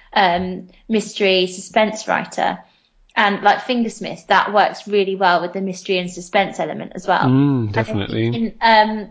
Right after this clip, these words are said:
Speaker 1: The Night Watch, for me, that, that element of suspense wasn't really there.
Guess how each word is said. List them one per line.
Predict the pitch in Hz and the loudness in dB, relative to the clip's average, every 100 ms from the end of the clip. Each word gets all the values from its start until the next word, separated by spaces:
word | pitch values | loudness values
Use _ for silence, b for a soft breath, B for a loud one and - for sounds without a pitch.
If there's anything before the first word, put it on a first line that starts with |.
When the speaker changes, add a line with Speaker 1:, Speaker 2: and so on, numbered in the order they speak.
| _ | _
Speaker 1:
The | 233 | 0
Night | 233 254 202 | 4 4 2
Watch, | 196 - - - | -2 -4 -6 -12
for | - | -10
me, | 220 220 208 190 | -6 -4 -4 -2
that, | 196 202 | 2 4
that | 202 202 | 4 4
element | 226 214 208 190 | 2 2 -2 -4
of | 196 | -8
suspense | - 202 - 220 185 - | -8 -12 0 0 0 -6
wasn't | 190 190 180 | -6 -6 -6
really | 185 180 | -6 0
there. | 185 180 - 208 | 2 4 2 -2